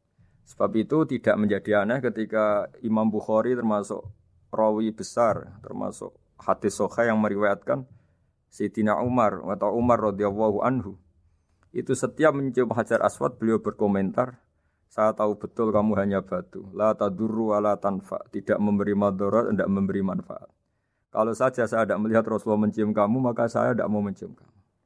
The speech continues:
Dulu di era itu ada momentumnya. Kenapa sih Umar radhiyallahu anhu atau sahabat Umar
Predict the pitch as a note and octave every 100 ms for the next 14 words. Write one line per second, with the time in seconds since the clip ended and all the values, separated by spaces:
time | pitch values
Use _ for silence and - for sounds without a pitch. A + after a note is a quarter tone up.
0 | _ _ _ _ _ - B2+ F#3 F#3+ C#3+
1 | C#3+ D3 D3 F#3 F#3 - A#2+ C3 C3 C3
2 | C#3+ D3 B2 A#2+ C3+ C#3+ F3 D3 A#2+ -
3 | _ - C3+ C3+ A2 G2 G#2+ A2 A2 G#2+
4 | A2+ A2+ A2 G2 F#2+ G2+ G#2 G#2 A2 G2+
5 | A2 A2 F#2+ F2